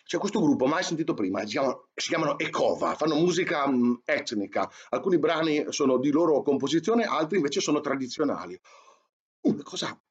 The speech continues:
sconvolgente per me, eh, ragazzo di vent'anni, entusiasmante, l'esperienza musicale più entusiasmante che avessi avuto fino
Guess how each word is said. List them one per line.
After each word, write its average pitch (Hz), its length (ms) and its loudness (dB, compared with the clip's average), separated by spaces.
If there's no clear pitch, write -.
sconvolgente 143 800 0
per 107 100 -2
me, 160 140 0
eh, - 420 -6
ragazzo 139 500 -4
di 120 100 -4
vent'anni, 139 640 0
entusiasmante, 165 1080 0
l'esperienza 165 440 0
musicale 170 320 0
più 208 120 0
entusiasmante 190 760 0
che 208 60 -2
avessi 185 200 0
avuto 127 340 -2
fino 208 380 2